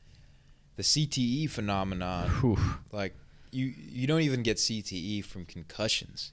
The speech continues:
Speaker 1: You get C T E from all the small micro hits that you take. So literally
Speaker 2: Really?
Speaker 1: every hit in the game
Speaker 2: That
Speaker 1: you
Speaker 2: r-, just,
Speaker 1: take
Speaker 2: like, rattles your dome?
Speaker 1: contributes to C T E because, yeah, every time you get hit, it's like,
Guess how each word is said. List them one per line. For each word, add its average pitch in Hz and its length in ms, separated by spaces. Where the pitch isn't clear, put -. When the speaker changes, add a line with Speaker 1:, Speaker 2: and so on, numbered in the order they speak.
Speaker 1:
You 117 160
get 139 180
C 113 180
T 110 120
E 101 200
from 92 200
all 98 220
the 82 140
small 98 380
micro 90 500
hits - 580
that - 140
you 87 80
take. 71 360
So 95 120
literally 117 340
Speaker 2:
Really? 95 180
Speaker 1:
every 101 220
hit 92 300
in 87 100
the 80 80
game 85 420
Speaker 2:
That 95 140
Speaker 1:
you 82 60
Speaker 2:
r-, 76 60
just, 104 220
Speaker 1:
take 98 120
Speaker 2:
like, 95 40
rattles 104 380
your 92 100
dome? 107 380
Speaker 1:
contributes 95 880
to 87 120
C 87 220
T 78 140
E 82 200
because, 90 340
yeah, 104 280
every 131 220
time 139 220
you 127 100
get 117 180
hit, 113 340
it's 117 220
like, 107 220